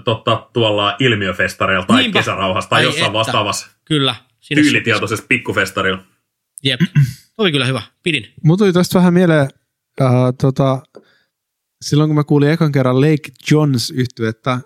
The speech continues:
Speaker 3: ja mä tykästyin siihen todella paljon. Mut siinä kävi vaan silleen, että siitä Lake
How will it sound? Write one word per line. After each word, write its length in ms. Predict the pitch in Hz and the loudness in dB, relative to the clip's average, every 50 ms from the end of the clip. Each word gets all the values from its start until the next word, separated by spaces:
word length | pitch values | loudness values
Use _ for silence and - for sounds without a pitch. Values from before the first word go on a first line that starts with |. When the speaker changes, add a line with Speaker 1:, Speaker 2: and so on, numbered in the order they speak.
| - 170 139 | -10 -6 -2
Speaker 3:
ja 240 | 117 117 110 131 135 _ _ _ _ _ _ _ _ _ _ _ _ _ 120 | -2 0 0 -2 -6 _ _ _ _ _ _ _ _ _ _ _ _ _ 0
mä 160 | 117 117 120 - _ _ _ _ _ _ _ _ _ | 0 0 0 -2 _ _ _ _ _ _ _ _ _
tykästyin 440 | - 139 127 143 127 - - 127 120 | 0 0 2 0 0 0 0 2 2
siihen 180 | 117 120 123 120 | 2 2 2 2
todella 320 | 139 139 143 127 120 113 | 0 0 2 0 0 -2
paljon. 360 | - 110 110 113 110 110 113 - - - _ _ _ _ _ - - - - _ _ _ _ - | -2 -2 0 0 0 0 -2 -6 -10 -18 _ _ _ _ _ -20 -20 -20 -20 _ _ _ _ -4
Mut 120 | 131 127 | -4 0
siinä 140 | - 160 170 | 2 2 2
kävi 240 | 196 240 277 240 175 | 2 2 2 2 2
vaan 140 | 151 143 131 | 2 2 2
silleen, 280 | 175 175 160 147 135 | 2 2 4 2 2
että 120 | 127 - - | 0 0 0
siitä 200 | 151 139 139 143 | 0 0 2 2
Lake 200 | 180 196 - | 2 0 0